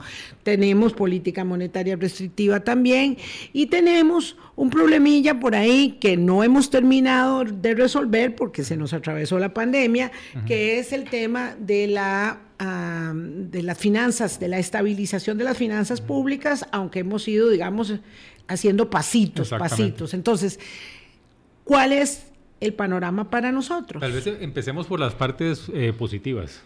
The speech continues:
Speaker 1: Sí,
Speaker 2: Y
Speaker 1: por
Speaker 2: creo
Speaker 1: favor.
Speaker 2: que, creo que es lo mejor. Me parece que desde el punto de vista de los, la vinculación con el resto del mundo, exportaciones, inversión extranjera directa,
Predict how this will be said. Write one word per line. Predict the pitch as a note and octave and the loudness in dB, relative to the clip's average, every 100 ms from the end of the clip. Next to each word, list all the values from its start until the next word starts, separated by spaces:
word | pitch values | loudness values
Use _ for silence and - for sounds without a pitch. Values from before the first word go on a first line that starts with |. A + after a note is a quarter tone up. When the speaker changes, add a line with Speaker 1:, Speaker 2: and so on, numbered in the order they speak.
| _ _ | _ _
Speaker 1:
Sí, | - | -2
Speaker 2:
Y | B3+ | 0
Speaker 1:
por | D#3+ | 0
Speaker 2:
creo | D3 D3+ | 0 0
Speaker 1:
favor. | F3+ | 0
Speaker 2:
que, | C3+ B2+ | 0 -2
creo | - B2 | -2 -2
que | B2 | 0
es | B2 | -2
lo | B2+ | -2
mejor. | G#2+ B2 - - - - _ | -2 -4 -8 -20 -20 -20 _
Me | C3+ C3+ | 2 2
parece | C3+ A#2+ B2+ G3 | 4 2 2 0
que | G3 F#3 D3 - | 0 0 0 -2
desde | A#2+ | -2
el | A#2 | -2
punto | B2+ C#3 E3 | 0 0 0
de | E3 | 0
vista | D#3+ - D#3+ | -2 -2 0
de | D3+ B2+ | 2 2
los, | A2+ G#2+ | 2 0
la | C#3 B2 | -2 -2
vinculación | A2+ A2+ B2 A#2 A2 C3+ | -2 -2 0 0 -2 -2
con | F3+ | -4
el | D3+ | -4
resto | B2+ C#3+ - | -4 -6 -4
del | D3+ | -4
mundo, | C3+ D3 D3 D3 - | -2 -4 -6 -8 -10
exportaciones, | A#2+ - A2+ - G2 A2+ B2+ B2+ | -12 -10 -10 -8 -8 -6 -6 -6
inversión | A#2 G#2+ F#2+ A2+ | -6 -6 -6 -6
extranjera | A2 A#2 A2 B2 | -6 -8 -6 -6
directa, | A#2+ A2 A#2 A2+ A#2+ | -4 -6 -8 -10 -14